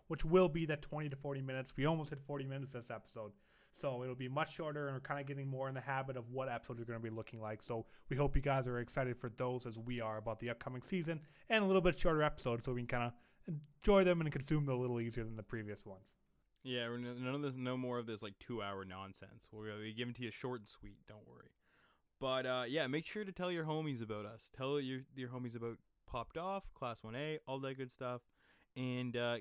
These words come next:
Speaker 2: give them to it on whatever podcast platform you listen on.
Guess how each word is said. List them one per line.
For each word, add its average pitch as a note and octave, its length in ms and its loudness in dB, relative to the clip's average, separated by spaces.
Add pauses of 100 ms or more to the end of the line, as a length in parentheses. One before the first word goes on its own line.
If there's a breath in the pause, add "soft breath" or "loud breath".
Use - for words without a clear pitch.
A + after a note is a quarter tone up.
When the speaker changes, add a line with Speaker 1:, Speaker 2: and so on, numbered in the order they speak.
(160)
Speaker 2:
give C3+ 200 2
them E3 140 -4
to E3+ 180 0
it D3 80 -2 (280)
on B2 360 -2
whatever B2+ 220 0
podcast C3 520 -2 (120)
platform B2+ 300 -4
you D3+ 160 -2
listen A#2+ 300 0
on. A2 240 -6